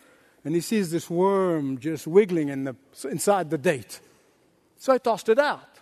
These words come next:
He goes, reaches for a second date, takes a bite from it, puts it near the candlelight, sees that wiggly worm, he tosses it out.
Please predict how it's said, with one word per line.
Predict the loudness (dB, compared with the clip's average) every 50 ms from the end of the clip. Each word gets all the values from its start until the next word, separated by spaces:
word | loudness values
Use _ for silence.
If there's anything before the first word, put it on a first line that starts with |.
| _ _ _ _ _ _ _ _
He | -4 -2
goes, | 2 2 2 2 2 0
reaches | -4 -4 -4 -6 -8 -10
for | -6 -4 -4 -4
a |
second | -2 0 0 0 2 2 2 4
date, | 4 2 2 0 -4 -8 _ _ _ _ _ _ _ _
takes | -4 -4 -4 -4 -4
a | -6
bite | -4 -2 -2 -2 -2 -4
from | -4 -2 -2 0 0 0
it, | -2 -2 -4 _ _ _ _ _ _ _ _ _ _ _ _ _
puts | 2 2 4 4
it | 0 -2 0
near | 2 4 4 4
the | 2 0
candlelight, | -2 -4 -6 -4 -2 2 2 2 2 2 0 -2 -2 -4 -6 -10 _ _ _ _ _ _ _ _ _ _ _ _ _ _
sees | -14 -6 -2 -2 -2 2 2
that | 2 2 2 0
wiggly | -2 -2 0 0 0 0 0
worm, | 0 2 2 2 2 0 -2 -4 -6 -10 _ _ _
he | -6 -6
tosses | -2 0 0 0 0 -2 -2 0
it | 0 0
out. | 0 -2 -4 -6 -8 -14